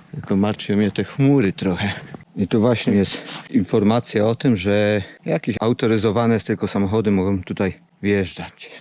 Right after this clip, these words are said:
Także możecie wjechać, ale tak na własne ryzyko. No, jednak tu jest jakiś parking i dość duży. Chyba można podjechać. Chyba nikt tego jakoś tam nie sprawdza. Można podjechać. Trochę nas to zmyliło, ale dobra.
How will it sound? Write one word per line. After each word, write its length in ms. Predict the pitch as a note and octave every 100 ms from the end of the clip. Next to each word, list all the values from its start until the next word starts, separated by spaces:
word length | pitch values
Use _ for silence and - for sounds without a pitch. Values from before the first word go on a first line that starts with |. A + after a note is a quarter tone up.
| -
Także 360 | E3+ D#3+ A2 - - - - - -
możecie 380 | G2 F#2 G#2 G#2+
wjechać, 380 | F#2+ G2+ F#2+ F#2+
ale 160 | F2+
tak 220 | F2 F#2+ - - - - - -
na 80 | G2+
własne 380 | F#2 G2+ - G2+
ryzyko. 380 | G2+ G2 G2 - - - - - -
No, 180 | D#3 D#3
jednak 320 | C#3+ C3+ B2+
tu 100 | -
jest 280 | C3+ C3 -
jakiś 340 | G#2 - G#2+ -
parking 680 | - B2 A2 G#2+ - A#2 - - -
i 80 | G2
dość 220 | A2+ A2
duży. 420 | G2+ A2 G2 A2+ B2 - - -
Chyba 220 | D4 A#2
można 360 | G#2 G2 F#2+
podjechać. 500 | E2+ D#2+ F2+ E2 E2+
Chyba 260 | - A2+ G#2
nikt 200 | G2 G#2
tego 200 | G2+ F#2+
jakoś 280 | F2 F2+ F2
tam 140 | F#2 -
nie 160 | G2+ F#2
sprawdza. 520 | - A2 G2+ G2 F#2+ -
Można 300 | A#2 A2+ G#2
podjechać. 760 | F#2+ F#2+ G#2+ G#2 G2 F#2 - - - - -
Trochę 420 | - B2+ A2+ A2+ F#2 - -
nas 180 | G#2+ -
to 140 | G#2+
zmyliło, 580 | F#2 G#2 G2+ A2 G2+ F#2
ale 160 | F2+
dobra. 380 | D#2+ G2 F2+ F#2